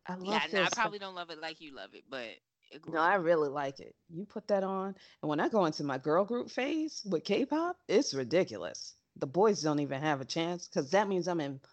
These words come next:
Speaker 1: full cornball phase. Like, I'm just having a corny, good old time. And the girls, they give it to me.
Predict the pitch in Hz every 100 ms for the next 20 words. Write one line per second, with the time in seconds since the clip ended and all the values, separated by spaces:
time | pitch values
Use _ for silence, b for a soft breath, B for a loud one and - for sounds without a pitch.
0 | b _ - 220 214 208 - 208 190 165
1 | 156 156 - 156 - - - - b b
2 | b 147 147 175 175 147 - 147 127 123
3 | - - - 226 208 175 160 160 139 139
4 | 156 135 113 - b b b b _ -
5 | 135 127 113 135 165 180 185 - 156 147
6 | 127 - - - 147